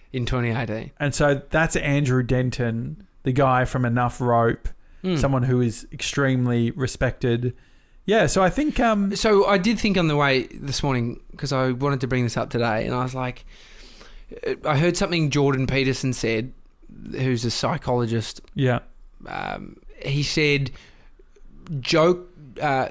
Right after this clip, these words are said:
Speaker 1: it's like the, the card, the Joker
Speaker 2: Yeah.
Speaker 1: in the deck of
Speaker 2: Yeah,
Speaker 1: cards.
Speaker 2: yeah.
Speaker 1: It's like the Joker character i-, over the years, like, uh, sorry, hundreds of years ago, that, that Joker character was the, you know, the person that would come in and disrupt and, and make the noise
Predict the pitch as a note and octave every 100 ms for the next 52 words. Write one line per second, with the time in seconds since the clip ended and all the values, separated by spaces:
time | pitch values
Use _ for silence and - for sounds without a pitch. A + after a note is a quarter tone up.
0 | - - - A#2+ D#3 E3 D3+ C#3+ C3 -
1 | C#3 C#3 C#3 A#2+ A2 A#2 C3+ B2+ - G#2+
2 | - - - - C#3+ B2+ E3+ E3+ C3+ B2+
3 | A#2+ C3 C#3 - C3 A#2 - F#2 - -
4 | - - - E3 C#3+ E3+ D3 B2+ E3 D#3
5 | D#3 D#3 - D3+ C#3 C3+ C#3 C3+ C3+ C#3+
6 | C#3 A#2+ B2 A#2+ C3 B2+ A#2 A#2 - -
7 | D3 B2 A#2 - - D#3+ D3 C#3 A#2+ B2
8 | C3 B2+ B2+ B2 A#2+ C3+ - E3 E3 F#3+
9 | F#3 F#3+ D#3 D3 C#3 B2+ - - - C3
10 | - D3+ B2 C3 D3 D#3+ - E3 C3+ C3
11 | - D3+ C#3+ D3+ B2+ C3+ - C#3 C#3 C3+
12 | A#2+ G#2+ - - C3+ B2+ C3+ - D#3+ C3+
13 | - - - - - - C3+ C3 B2+ B2
14 | C3 C#3 C3 C#3 C#3+ C#3+ C3 C3 C3+ C3+
15 | A#2+ - -